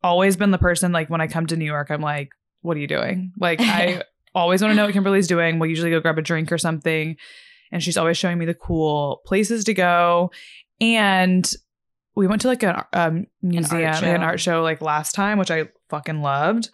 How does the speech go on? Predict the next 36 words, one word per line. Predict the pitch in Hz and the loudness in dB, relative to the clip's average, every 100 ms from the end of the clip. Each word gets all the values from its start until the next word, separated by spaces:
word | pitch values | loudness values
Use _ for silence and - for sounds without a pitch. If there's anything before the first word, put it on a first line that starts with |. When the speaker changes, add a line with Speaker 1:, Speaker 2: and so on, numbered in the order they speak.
| - - - | -16 -14 -4
Speaker 1:
And | 196 | 0
anyways, | 196 170 160 - | 2 2 2 2
I | |
just | 220 247 | 0 2
think | 294 | 0
the | |
art | - 175 | 0 0
world | 196 190 | 2 2
is | 180 | 2
so | 190 175 | 2 0
interesting | 160 175 180 | 0 0 0
'cause | 160 - | -2 -4
I | 151 | -4
don't | 156 | -2
know | 175 170 | 0 0
a | |
ton | 170 180 | 0 0
about | 175 180 180 | 2 2 2
it, | 170 | 0
but | 160 | -2
it | 151 | 0
does | 151 147 | 0 0
parallel | - 185 180 185 180 | 0 0 2 2 2
what | 185 | 2
I | 185 | 2
do. | 185 196 196 | 4 2 2
And | 185 | 0
it's | 156 | 0
also | 156 156 - | 0 0 2
Speaker 2:
Yeah. | 165 | 2
Speaker 1:
like, | 156 147 - - - - _ _ _ _ | 0 -2 -6 -20 -20 -20 _ _ _ _
I | 175 | -2
feel | 254 | 0
like | 269 | 2
unless | 220 185 - | 2 2 0
you're | 175 | -2